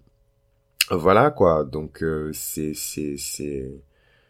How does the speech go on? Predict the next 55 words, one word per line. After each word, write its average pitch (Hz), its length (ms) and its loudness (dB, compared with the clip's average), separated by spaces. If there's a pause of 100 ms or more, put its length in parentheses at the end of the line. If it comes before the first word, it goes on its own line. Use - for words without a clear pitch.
(220)
c'est - 380 -8
pas, 87 640 2
c'est - 220 -10
pas 92 140 4
évident. 85 320 -2
En 90 120 -4
tout - 120 -8
cas, 80 180 -2
ce - 100 -12
qui - 80 -4
est 117 40 -2
certain, 87 360 -2
c'est - 100 -16
que 80 80 -12
quand 107 260 -4
on 101 120 -4
a 90 40 -2
un 90 140 -2
nœud 85 140 -4
nord 85 380 -4
dans 82 260 -4
la 80 120 -2
maison 71 380 -12
quatre, 85 480 -4
ça - 160 -8
nous 78 140 -10
montre 82 360 -6
le 78 100 -6
domaine 78 300 -6
dans 80 120 -6
lequel 82 280 -6
il 76 100 -10
faut - 220 -16 (140)
absolument 80 580 -6
se - 80 -12
concentrer. 80 520 -8
C'est - 160 -8
la 71 100 -6
top - 320 -6
priorité, 80 480 -4
en 78 80 -4
fait, 76 160 -8
dans 76 160 -8
la 71 80 -6
vie, 80 140 -6
si - 140 -6
on 73 60 -4
veut 73 140 -8
réaliser, 78 260 -2
en 78 60 0
tout - 120 -8
cas, 80 80 -6
sa - 120 -10
mission 73 300 -8
d'âme. 82 180 -2